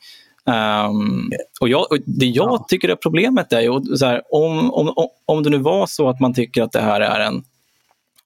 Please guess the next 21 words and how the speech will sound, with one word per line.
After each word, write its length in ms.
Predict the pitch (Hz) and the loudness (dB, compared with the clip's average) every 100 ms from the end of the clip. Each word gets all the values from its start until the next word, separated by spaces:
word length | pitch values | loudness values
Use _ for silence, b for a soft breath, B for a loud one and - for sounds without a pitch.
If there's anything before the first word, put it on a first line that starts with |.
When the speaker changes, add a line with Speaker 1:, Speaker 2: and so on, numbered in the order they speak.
| 131 | -4
Speaker 1:
att 120 | 110 | 0
man, 120 | 131 | 0
man 100 | 123 | 2
vill 100 | 120 | 2
ha 160 | 127 202 | 2 2
den 120 | 156 | 0
här 60 | 131 | -2
förhandlingsavgiften, 680 | 113 120 - - - 113 | -2 0 -2 -2 -2 0
varför 320 | 120 127 131 | 0 0 -2
kan 140 | - 123 | -2 0
man 80 | 117 | 0
inte 120 | 101 | -2
vara 100 | 110 | -2
transparent? 640 | 120 113 113 - 160 - - | -2 -2 -2 0 0 -2 -4
Varför 220 | 160 - | -4 -4
kan 120 | 165 | -2
man 80 | 165 | -2
inte 120 | 147 | -2
få 80 | 151 | -2
debattera 560 | 151 139 - 151 143 | 0 -2 0 0 2
eller 220 | 139 147 | 2 0